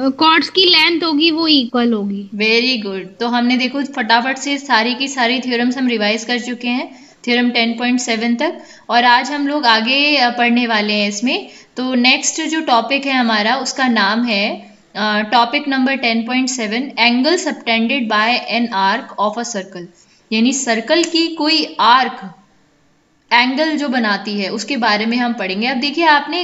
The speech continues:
Speaker 2: chord के end points को देखा होगा, यानी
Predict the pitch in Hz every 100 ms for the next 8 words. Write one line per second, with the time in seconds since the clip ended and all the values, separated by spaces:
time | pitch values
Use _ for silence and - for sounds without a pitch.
0 | - 269 254 262 330 311 277 254 277 277
1 | 285 302 226 202 208 185 170 170 - _
2 | _ _ _ _ - - _ _ - 226
3 | 240